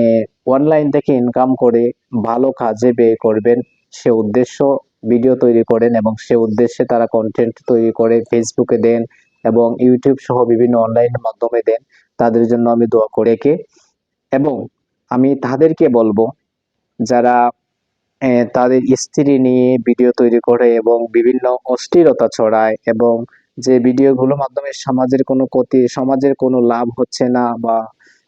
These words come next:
যে ভিডিওর মাধ্যমে মানুষের ক্ষতি হয় এবং সমাজে অশ্লীলতা শিখে ছোট ছোট বাচ্চারা খারাপ হয়, ওই সমস্ত কনটেন্ট ক্রিয়েটরদের কাছে আমার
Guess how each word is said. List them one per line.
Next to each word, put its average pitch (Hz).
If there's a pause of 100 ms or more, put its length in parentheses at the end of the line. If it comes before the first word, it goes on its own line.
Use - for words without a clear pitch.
(120)
যে 120
ভিডিওর 131
মাধ্যমে 135
মানুষের 123
ক্ষতি 135
হয় 107 (500)
এবং 117 (260)
সমাজে 127
অশ্লীলতা 131
শিখে 131
ছোট 127
ছোট 123
বাচ্চারা 123
খারাপ 117 (120)
হয়, 117 (560)
ওই 139
সমস্ত 170
কনটেন্ট 131
ক্রিয়েটরদের 123
কাছে 123
আমার 127